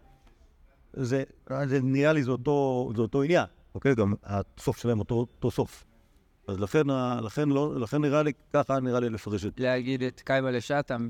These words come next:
Speaker 1: כן, קיימא לש-, כאילו, כן,
Speaker 2: כן.
Speaker 1: כן, ככה.
Speaker 2: מעניין. למרות שגם אם נלך עם הפירוש שלך, יכול להיות שעדיין הדבר שיותר, אה, תפס את רבי יוחנן, זה החלק הראשון בדברים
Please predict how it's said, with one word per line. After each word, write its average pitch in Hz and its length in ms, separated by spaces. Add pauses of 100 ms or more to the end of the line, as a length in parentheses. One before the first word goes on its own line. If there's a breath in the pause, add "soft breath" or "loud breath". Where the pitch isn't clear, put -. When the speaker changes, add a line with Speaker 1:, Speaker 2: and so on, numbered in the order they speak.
Speaker 1:
כן, 139 180
קיימא 165 160
לש-, 127 120
כאילו, 175 240 (120)
כן, 127 240 (220)
Speaker 2:
כן. 113 100
Speaker 1:
כן, 92 60 (120)
ככה. 104 220 (240)
Speaker 2:
מעניין. 139 300
למרות 160 300
שגם 180 360
אם 190 140
נלך 170 340
עם 165 140
הפירוש 151 680
שלך, 165 280 (100)
יכול 160 360
להיות 160 280
שעדיין 131 1160
הדבר 131 500
שיותר, 131 680
אה, 135 440 (520)
תפס 143 400
את 131 120
רבי 131 180
יוחנן, 151 800
זה 123 140
החלק 135 360
הראשון 143 460
בדברים 127 320